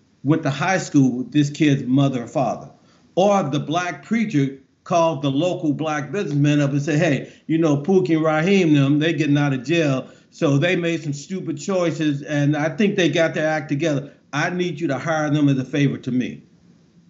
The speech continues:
That's why I was against it. Why is it whenever conservatives think about blacks, they always go to the hood,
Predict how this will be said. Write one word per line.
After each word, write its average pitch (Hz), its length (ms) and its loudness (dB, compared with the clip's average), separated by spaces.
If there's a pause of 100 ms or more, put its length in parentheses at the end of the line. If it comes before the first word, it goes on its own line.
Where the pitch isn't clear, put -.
(840)
That's 220 360 2
why 160 280 -4
I 156 60 -4
was 151 160 -6
against 143 380 -6
it. 143 240 -10
Why 170 380 -2
is 240 120 -2
it 202 80 -6
whenever 185 380 -4
conservatives 160 680 -4
think 165 200 0
about 147 400 -2
blacks, 139 420 -2
they 139 180 0
always 165 420 2
go 151 240 0
to 147 140 0
the 120 120 -2
hood, 160 520 2